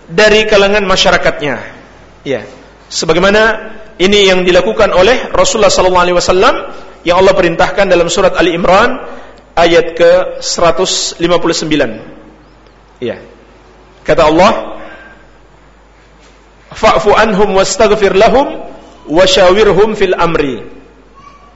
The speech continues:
Maafkanlah mereka, yaitu para sahabatmu, dan mohonkanlah ampun untuk mereka, dan bermusyawarahlah mereka di dalam urusanmu. Jadi Allah perintahkan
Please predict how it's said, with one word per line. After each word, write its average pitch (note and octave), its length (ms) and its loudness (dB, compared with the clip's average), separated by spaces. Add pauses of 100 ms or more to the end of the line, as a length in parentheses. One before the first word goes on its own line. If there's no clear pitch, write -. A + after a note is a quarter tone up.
Maafkanlah G#3 540 2
mereka, G#3 420 2 (1400)
yaitu E3+ 240 2
para F3 160 2
sahabatmu, F#3 580 0 (1160)
dan F3 180 2
mohonkanlah B3+ 600 4
ampun B3+ 320 0
untuk A3 160 0
mereka, G#3 640 0 (480)
dan B3 480 0 (420)
bermusyawarahlah B3 840 4
mereka A#3 400 2
di - 80 -2
dalam A3+ 420 2 (380)
urusanmu. E3+ 480 0 (840)
Jadi D#3+ 160 2
Allah F3 220 4
perintahkan G3+ 540 0